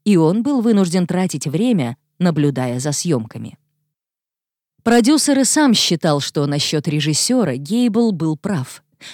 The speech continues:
Джордж тратил много времени на проработку ролей Вивьен Ли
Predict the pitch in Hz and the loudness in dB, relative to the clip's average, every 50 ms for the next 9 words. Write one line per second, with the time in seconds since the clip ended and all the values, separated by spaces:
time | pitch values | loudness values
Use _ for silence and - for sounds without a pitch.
0 | - - 170 151 190 196 202 185 - - 180 165 160 160 - 196 175 165 165 165 | -10 -6 -2 2 2 2 2 2 -2 -4 -2 -2 0 0 0 -2 -2 0 0 0
1 | 160 156 151 170 151 147 147 147 156 180 220 226 220 196 180 147 160 156 147 143 | 0 0 0 -2 -2 -2 -2 0 0 2 2 2 2 2 0 0 -2 -2 -2 -2
2 | 139 135 139 143 - - 151 139 135 123 135 143 156 175 135 143 156 143 139 135 | -2 -2 -2 -4 -4 -4 -4 -4 -2 -2 -2 -2 -2 -2 -2 -2 -4 -4 -4 -4
3 | 139 135 131 131 127 131 151 202 202 | -4 -4 -4 -4 -2 -4 -4 -4 -6